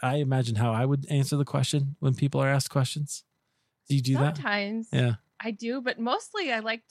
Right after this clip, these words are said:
Speaker 2: to go afterwards and look up the person and just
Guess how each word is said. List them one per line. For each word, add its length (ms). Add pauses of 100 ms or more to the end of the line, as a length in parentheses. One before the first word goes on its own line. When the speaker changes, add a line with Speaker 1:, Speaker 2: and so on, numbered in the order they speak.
Speaker 2:
to 220
go 240
afterwards 520
and 160
look 160
up 180
the 60
person 640
and 120
just 320